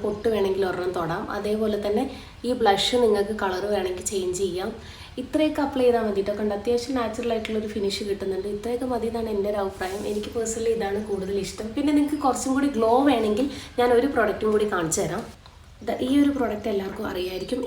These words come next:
എൻവൈബേൻ്റെ സ്ട്രോബ് ക്രീം ആണ് കേട്ടോ, പ്രോ സ്ട്രോബ് ക്രീം. ഇതൊരു, ഇത് സത്യം പറഞ്ഞാൽ ഞാൻ കാണിച്ചു തരാം. ഇത് തീർന്ന് എൻ്റെ കയ്യിലുള്ളത് ഞാൻ, ഇതുണ്ട്, ഇതിങ്ങനെ വൈറ്റ് കളറിൽ ഇരിക്കും. പക്ഷെ നമ്മളിത്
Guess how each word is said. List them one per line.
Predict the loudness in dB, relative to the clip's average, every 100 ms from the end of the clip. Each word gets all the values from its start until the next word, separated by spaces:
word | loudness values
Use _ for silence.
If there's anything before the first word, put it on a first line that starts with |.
| 0
എൻവൈബേൻ്റെ | 2 2 4 4 4 4 0 0
സ്ട്രോബ് | -4 -4 -4 2
ക്രീം | 6 6
ആണ് | 4 -4
കേട്ടോ, | -6 -4
പ്രോ | -2 0
സ്ട്രോബ് | 0 -4 -4 0
ക്രീം. | 2 2 0 -6 -14 -14 -6
ഇതൊരു, | 2 4 4 2 0 -6 -4
ഇത് | -4
സത്യം | -2 0 0
പറഞ്ഞാൽ | 0 -2
ഞാൻ | -4
കാണിച്ചു | -8 -8 -8
തരാം. | -10 -14 -12 -6
ഇത് | -4 -2
തീർന്ന് | -2 2 4 4
എൻ്റെ | 4 2
കയ്യിലുള്ളത് | 2 2 2 0 0
ഞാൻ, | -2 -4 -10 -2
ഇതുണ്ട്, | 4 6 6
ഇതിങ്ങനെ | 6 6 6
വൈറ്റ് | 6 4 2
കളറിൽ | 2 2 0
ഇരിക്കും. | -2 -4
പക്ഷെ | -4 -2
നമ്മളിത് | 0 0